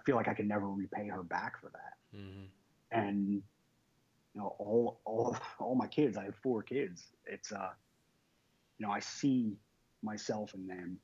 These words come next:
Speaker 1: you know, and just watching them grow and, and being a, a father of a, of a ver-, very small child again, you know, 'cause there's, uh, like, eight,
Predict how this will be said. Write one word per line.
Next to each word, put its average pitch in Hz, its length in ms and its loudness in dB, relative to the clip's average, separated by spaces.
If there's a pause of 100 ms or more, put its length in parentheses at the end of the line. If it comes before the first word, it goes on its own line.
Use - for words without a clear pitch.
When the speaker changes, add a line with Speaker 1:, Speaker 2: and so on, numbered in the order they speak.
(240)
Speaker 1:
you 104 120 0
know, 101 220 0 (480)
and 113 120 2
just 113 180 6 (960)
watching 117 480 6
them 104 220 0
grow 110 280 2
and, 113 160 -4
and 117 160 -4
being 147 420 4
a, 127 100 -10
a 104 360 -4 (120)
father 120 420 4
of 98 100 -4
a, 101 40 -8
of 98 260 -12
a - 600 -18
ver-, 110 300 -8 (100)
very 135 180 4
small 143 380 0
child 131 320 -4
again, 104 460 -6 (600)
you 110 60 -8
know, 107 60 -6
'cause - 80 -14
there's, 113 460 -2 (280)
uh, 95 300 -6 (180)
like, 95 160 -6 (220)
eight, 110 240 -4